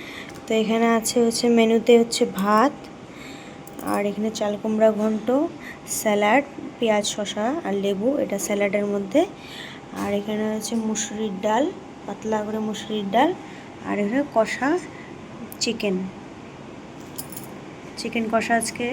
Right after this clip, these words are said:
দেখতেও বেশ ভালো হয়েছে, খেতেও বেশ ভালো হয়েছে। আর এমনি কষানি তো আমরা, আহ, রান্না করতে করতে খেয়েই ছিলাম,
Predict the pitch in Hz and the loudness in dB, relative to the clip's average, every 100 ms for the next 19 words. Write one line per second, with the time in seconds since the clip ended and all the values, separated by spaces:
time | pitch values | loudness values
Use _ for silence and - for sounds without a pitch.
0 | 269 208 214 214 - 233 226 233 226 226 | -2 0 0 0 0 2 2 0 0 0
1 | 233 240 226 262 254 220 220 226 226 220 | 2 2 0 -2 0 -2 0 0 2 0
2 | 202 202 196 196 190 196 190 - - - | 2 2 4 2 0 -2 -6 -10 -12 -12
3 | - - - - - 98 101 - - - | -12 -12 -14 -14 -12 -8 -8 -8 -12 -12
4 | - - - - 202 208 214 233 233 226 | -12 -12 -10 -2 2 6 8 8 8 8
5 | 233 233 240 233 233 226 - 220 214 208 | 6 6 6 6 6 4 4 4 4 2
6 | 208 208 214 214 220 226 - 240 233 247 | 2 4 6 6 6 4 4 4 6 4
7 | 240 - 226 226 233 233 214 | 2 6 8 8 4 4 6